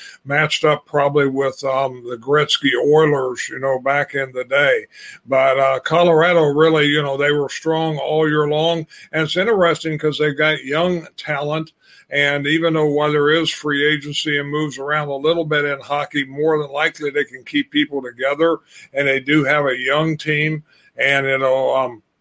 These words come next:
you know, it, it, it'll be real interesting. I think it was good for the N H L. I think the N H L is doing much better, as you said, now that they're with,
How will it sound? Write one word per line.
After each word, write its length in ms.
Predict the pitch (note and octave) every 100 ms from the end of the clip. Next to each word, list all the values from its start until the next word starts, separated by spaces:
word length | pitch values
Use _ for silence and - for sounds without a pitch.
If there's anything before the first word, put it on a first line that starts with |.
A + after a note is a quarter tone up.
| C#3
you 60 |
know, 200 | C#3+ A#2+
it, 200 | C3+ D3+ D3
it, 220 | D#3 D3+
it'll 160 | D#3 D#3
be 160 | E3+
real 220 | F3 E3+
interesting. 560 | F3 F3+ D#3 C#3+ - C#3+
I 80 | C#3
think 220 | C#3 E3
it 60 | D3+
was 220 | D3+ C3+
good 360 | B2 D3 E3 D3
for 140 | D3+
the 220 | C#3+ C#3+
N 120 | D3+ D3+
H 320 | D3 D3 -
L. 420 | D3 D3+ E3 - - - -
I 100 | C#3+
think 120 | C#3+
the 120 | D#3+
N 100 | E3
H 260 | D#3+ D3 D#3+
L 220 | D#3+ D#3
is 120 | C3+
doing 340 | - E3 E3 D3
much 340 | D3 D#3 A2+
better, 480 | D3 F3 C#3 D3+ C#3+
as 200 | C3 A#2
you 160 | D3
said, 380 | D3+ - D3 D3
now 260 | C#3+ D3 D3
that 120 | C#3
they're 200 | C#3+ C#3
with, 260 | C#3+ D3+